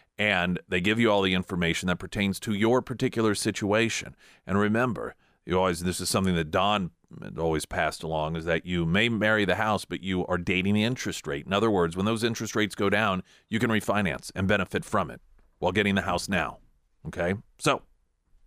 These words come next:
I want a great home loan dot com, because you do. All right, so the latest information, Secret Service agents fire gun amid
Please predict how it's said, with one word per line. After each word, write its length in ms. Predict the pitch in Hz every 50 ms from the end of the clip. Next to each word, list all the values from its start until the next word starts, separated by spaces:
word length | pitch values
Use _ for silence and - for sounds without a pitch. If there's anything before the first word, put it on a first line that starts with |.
| _ _ _ _ _ _ _ _ _ _
I 100 | 95 107
want 160 | 117 123 120
a 20 | 117
great 200 | 104 117 113 98
home 180 | 101 117 117
loan 160 | 113 110 107 107
dot 220 | 107 107 95 -
com, 240 | - 110 104 110 123
because 260 | 131 - 117 110 -
you 60 | 123
do. 240 | 123 143 139 120 - _ _ _ _ _ _ _ _ _ _ _ _ _ _ _ - - - - - - - - -
All 60 | -
right, 120 | 117 101
so 100 | - 117
the 100 | 123 127
latest 300 | 131 147 165 180 170 -
information, 480 | 151 131 - 131 113 104 98 - 104 104
Secret 280 | - - 160 175 175
Service 320 | 156 - 156 135 127 120 -
agents 300 | 117 107 98 107 104 -
fire 260 | - 117 110 110 110
gun 280 | 101 110 101 92 92 92
amid 260 | 92 92 92 90